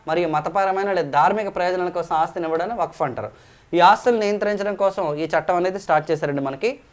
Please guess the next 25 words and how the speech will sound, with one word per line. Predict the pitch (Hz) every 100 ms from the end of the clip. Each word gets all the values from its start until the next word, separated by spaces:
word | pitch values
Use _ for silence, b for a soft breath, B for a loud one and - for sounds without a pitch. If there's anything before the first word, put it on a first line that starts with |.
| b _ -
ఈ | 220
భూములపై | 185 226 247 247
వచ్చే | 220 202 202
ఆదాయం | 165 180 185 202
పేద | 196 180 220
ముస్లింల | 226 180 202 208
యొక్క | 202
జీవన | 185 156 175 190
స్థితిగతులు | 180 170 180 180
మెరుగుపరిచేందుకు, | 156 147 160 160 156 151 139 147 147 b b -
ధార్మిక | 127 151 226 233 226
కార్యక్రమాల | 196 202 202 202
నిర్వహణ | 185 165 180 185
కోసం | 180 165 208
వాడాలి. | 165 139 120 110 b b -
వక్ఫ్ | 160 202
బోర్డులు | 226 220
దాదాపు | 190 180 202 202 185
తొమ్మిది | 175 180 202
లక్షల | 196 196
నలభై | 180 170
వేల | 175 160
ఎకరాల | 156 202 196
విస్తీర్ణంలో | 170 165 180 180
సుమారు | 175 170 196 202